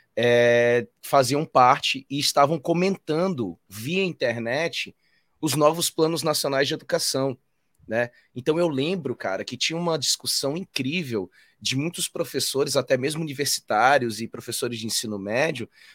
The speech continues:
sobre a saída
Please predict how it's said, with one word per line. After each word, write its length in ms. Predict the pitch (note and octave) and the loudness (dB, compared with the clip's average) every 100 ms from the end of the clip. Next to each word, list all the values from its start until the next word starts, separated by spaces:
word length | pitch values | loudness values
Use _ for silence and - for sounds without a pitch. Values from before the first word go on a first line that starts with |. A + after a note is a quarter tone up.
| - | -8
sobre 920 | - - - E3 D3+ E3+ F3 E3 D3+ | -2 0 2 0 0 -4 0 0 0
a 140 | C#3 C#3 | 2 2
saída 960 | - - D#3+ C#3+ C#3 F#3 D#3+ C3 A#2 | 2 4 4 4 0 -4 2 2 2